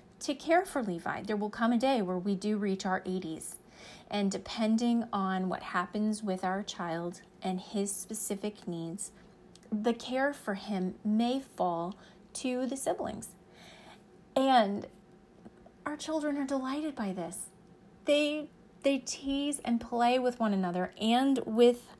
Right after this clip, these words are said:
my special <laughs> needs son over the fact that they all want him to live with them. No, they don't want to share him with us. They want him to live with them, and they all say, "Well, then he's gonna work with me too. He'll live with me and he'll work with me."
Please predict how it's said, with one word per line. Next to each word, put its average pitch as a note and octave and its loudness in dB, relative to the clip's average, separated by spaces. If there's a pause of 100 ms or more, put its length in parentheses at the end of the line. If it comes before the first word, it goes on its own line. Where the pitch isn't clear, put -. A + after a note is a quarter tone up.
(160)
my G#3 4
special A#3+ 2
<laughs> - -
needs A3+ 4
son B3 2 (640)
over D4 8
the C4 2
fact G#3 2
that G#3 2 (320)
they A3+ 4
all A#3+ 10
want G3 0
him G3 -2
to G3+ -6
live F#3+ -2
with - -8
them. - -2 (500)
No, B3+ 6
they A#3 4
don't A3 2
want A3 2
to A3 2
share G3+ 0
him G#3 2
with G3 -2
us. - 0 (340)
They A3+ 2
want A#3+ 2
him A3 0
to A3 -2
live G3+ 0
with G#3 -4
them, F3 -2
and F#3+ 2
they F#3+ 0
all G3+ 4
say, F#3 0
"Well, F3+ -4
then - -8
he's A3+ -2
gonna A#3 2
work A3+ 2
with A#3 -4
me G#3 2
too. F3+ -4
He'll - -6
live A3 -4
with A#3 -4
me G#3 0
and A#3 2
he'll A3 2
work G3+ -2
with - -12
me." - -12